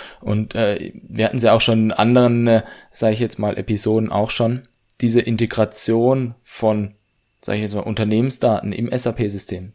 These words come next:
sei es Angebote, Aufträge, Rechnungen, Bestellungen,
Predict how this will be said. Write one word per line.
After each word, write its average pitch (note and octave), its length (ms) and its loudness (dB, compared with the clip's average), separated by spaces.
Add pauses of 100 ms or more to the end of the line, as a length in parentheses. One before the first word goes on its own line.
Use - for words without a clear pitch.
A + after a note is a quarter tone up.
(140)
sei F#2 260 -6
es - 240 -8 (100)
Angebote, G#2 680 -2
Aufträge, F#2+ 640 -4
Rechnungen, A2 560 -2
Bestellungen, G#2 640 -2